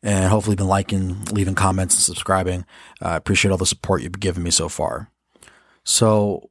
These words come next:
let's get into it. U V U. That's the name of the game. And if you break down anything in our lives, that is all that it really actually boils down to.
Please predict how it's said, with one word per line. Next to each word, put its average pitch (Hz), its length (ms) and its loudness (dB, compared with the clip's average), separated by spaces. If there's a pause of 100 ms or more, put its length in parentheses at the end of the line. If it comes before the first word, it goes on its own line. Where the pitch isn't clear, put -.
let's 123 460 0
get 101 480 0
into 90 340 -8
it. - 220 -18 (380)
U 120 580 2 (260)
V 95 520 0 (320)
U. 87 260 -4 (1300)
That's 117 200 -2
the - 60 -6
name 143 120 2
of 139 60 0
the 123 40 -2
game. 104 300 -4 (1000)
And 120 60 0
if 113 100 0
you 127 100 2
break 120 280 -2
down 107 320 0 (100)
anything 135 680 2
in 107 100 -4
our 101 160 0
lives, 90 560 -4 (480)
that 127 140 2
is 120 160 0 (260)
all 120 200 4
that 151 120 2
it 107 80 0
really 98 460 0
actually 95 380 0
boils 87 360 -4
down 92 280 -4
to. 87 200 -6